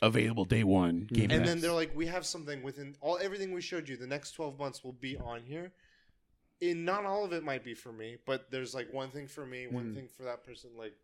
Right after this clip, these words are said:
Speaker 3: who knows? Like, I feel like it's a big sh-, like, shotgun spread.
Speaker 1: Yeah.
Speaker 3: Without it being like when you're getting a Sony showcase or sometimes with this stuff where it's like, "We know what you're here for," frothing at the mouth for. It's like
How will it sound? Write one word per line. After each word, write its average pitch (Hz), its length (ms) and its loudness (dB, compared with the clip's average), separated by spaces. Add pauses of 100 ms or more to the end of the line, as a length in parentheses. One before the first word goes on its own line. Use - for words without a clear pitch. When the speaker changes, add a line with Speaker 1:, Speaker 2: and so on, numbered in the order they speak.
(220)
Speaker 3:
who 135 140 -10
knows? 98 340 -8
Like, 107 160 -10
I - 20 -12
feel 131 200 -8
like 113 120 -2
it's - 140 -4
a 107 40 -12
big 117 380 -2
sh-, - 220 -8 (160)
like, 110 180 -6
shotgun 127 540 -6
spread. 143 420 -6
Speaker 1:
Yeah. 80 240 0 (720)
Speaker 3:
Without 131 420 4 (260)
it 123 160 -2
being 131 220 -2
like 113 320 -4 (340)
when 135 140 -4
you're 127 100 0
getting 131 280 4
a 120 60 2
Sony 127 600 -2
showcase 117 640 -6
or 117 140 -8
sometimes 110 600 -10
with 110 180 -14
this 104 120 -14
stuff 107 300 -12
where 110 100 -6
it's 101 140 -10
like, 101 180 -12 (600)
"We 120 160 -4
know 123 160 2
what 107 180 2
you're 98 120 -8
here 104 180 -8
for," 92 240 -14
frothing 95 420 -8
at 92 100 -18
the 95 60 -20
mouth 98 220 -14
for. 90 160 -14
It's - 120 -14
like 90 140 -8